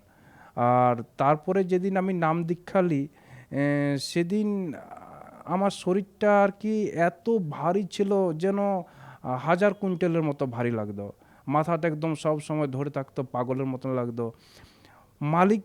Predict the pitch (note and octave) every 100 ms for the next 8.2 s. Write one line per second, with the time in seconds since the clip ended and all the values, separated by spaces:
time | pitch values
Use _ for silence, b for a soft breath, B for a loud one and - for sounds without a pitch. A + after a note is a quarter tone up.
0 | F3 D#3 F3+ G#3 A3 G#3+ G#3 G3+ G#3+ -
1 | G3+ G#3+ G#3 G#3+ F3+ F3+ G#3 G3+ F#3+ G#3
2 | G3+ - G#3 G#3 G#3+ A3 A3+ G#3+ G#3 G#3
3 | D#3 D#3 E3 D#3+ D#3 D3 F#3+ G3+ E3+ D3+
4 | E3+ F#3+ F3 D3 B2+ A#2+ - A2+ G#2+ b
5 | b b b - A#3+ B3 F#3+ - G#3 G#3
6 | G#3 - F3+ G3 E3 E3 D#3+ D#3 D#3+ F#3+
7 | G3 E3 D#3 F3 G3 G3+ F#3+ - F#3 G3
8 | F#3